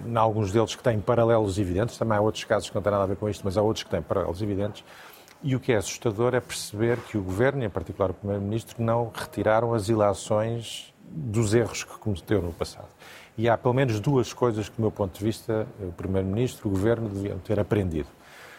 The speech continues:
A primeira é que qualquer governante que, eh, comece a exercer funções tem que aceitar, naturalmente, que vai ser escrutinado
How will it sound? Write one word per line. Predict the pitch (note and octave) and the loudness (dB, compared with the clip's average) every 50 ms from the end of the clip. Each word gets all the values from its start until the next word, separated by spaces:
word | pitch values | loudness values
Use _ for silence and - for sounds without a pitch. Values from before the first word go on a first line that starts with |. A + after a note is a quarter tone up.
| - - - - | -20 -20 -8 -2
A | - A2+ | -2 0
primeira | - A#2+ A#2 C3 C#3+ D3 D3 C#3+ C#3 | 2 2 2 4 4 4 4 4 4
é | |
que | - - - C3+ C3 C3+ D3 | 2 0 0 0 2 2 2
qualquer | - - B2 A2 - - C3+ B2 A2 | 2 2 0 2 2 2 2 2 2
governante | G2+ G#2+ G#2 F#2+ G#2 F2 D2+ D2+ D2+ D#2 D#2 - - - - - - - _ _ _ _ - _ - - | 2 2 2 4 2 2 2 0 -4 -6 -8 -12 -16 -20 -20 -20 -20 -20 _ _ _ _ -20 _ -12 -6
que, | - G#2 G2 F#2+ F2+ F2 F2 E2+ D#2+ | -2 0 0 2 2 0 -2 -2 -4
eh, | E2+ E2 D#2+ - - - - - | -4 -4 -4 -4 -6 -12 -10 -4
comece | - G#2 A2 A2 - - - | 0 2 2 2 2 0 -4
a | |
exercer | F2+ E2 F#2 - - - - | -4 -4 -4 -6 -6 -10 -8
funções | - A#2+ A2+ F#2 - G2+ G#2 G#2 - | -6 -6 -6 -4 -2 -2 -2 -2 -2
tem | - G2+ | -4 -4
que | - - | -2 -2
aceitar, | - - G#2+ - - E2+ D#2+ | -2 0 0 2 2 0 0
naturalmente, | F2 F2 - - F#2 F#2 G2 F#2 D#2+ - - | 0 -2 -2 0 0 2 2 0 -2 -2 0
que | - | 0
vai | B2+ B2 | 0 0
ser | - - F#2 | 0 -2 -6
escrutinado | - - - - F#2+ - - A#2+ A2 G#2 G#2 A2 B2 | -6 -6 -8 -10 -8 -6 -4 -2 0 2 2 0 0